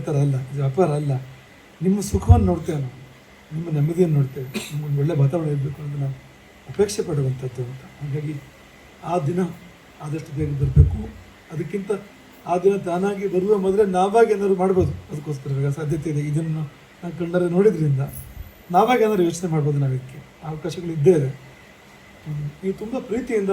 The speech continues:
ಮಾಡಿ, ಈ ಕಾರ್ಯ ನಿರ್ವಹಿಸಿ, ಹ್ಮ್, ದೊಡ್ಡ ಮಟ್ಟಕ್ಕೆ ಇದನ್ನು ಬೆಳೆಸಿ, ಜನ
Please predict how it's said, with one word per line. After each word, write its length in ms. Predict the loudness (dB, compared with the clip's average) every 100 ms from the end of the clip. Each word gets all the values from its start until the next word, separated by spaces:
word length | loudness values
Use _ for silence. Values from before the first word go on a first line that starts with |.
| -2
ಮಾಡಿ, 220 | -4 -4 -6 -10 -18 -20
ಈ 40 | -14
ಕಾರ್ಯ 200 | -10 -8
ನಿರ್ವಹಿಸಿ, 440 | -6 -6 -6 -8 -12 -14 -14
ಹ್ಮ್, 200 | -10 -8 -10 -14 -20 -20 -20 -20 -8
ದೊಡ್ಡ 180 | -4 -2 -2
ಮಟ್ಟಕ್ಕೆ 320 | -2 -2 -4 -4
ಇದನ್ನು 240 | -4 -2 -4 -6 -16 -20 -20 -20 -20 -20 -20 -20 -12 -2
ಬೆಳೆಸಿ, 360 | 2 4 2 -2 -4 -10 -18 -20 -20 -20 -20 -20 -20 -20 -20 -20 -20 -20 -20 -16 -2
ಜನ 220 | 0